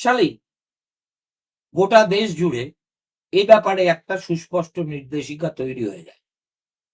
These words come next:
কিন্তু কে পরোয়া করে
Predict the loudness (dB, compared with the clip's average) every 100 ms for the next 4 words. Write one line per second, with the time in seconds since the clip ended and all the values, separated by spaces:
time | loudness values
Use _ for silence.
0 | _ _ -4 -2 -4 -8 _ _ _ _
1 | _ _ _ _ _ _ _ _ _ _
2 | _ _ -8 -4 -2 2 2 2 0 -2
3 | -4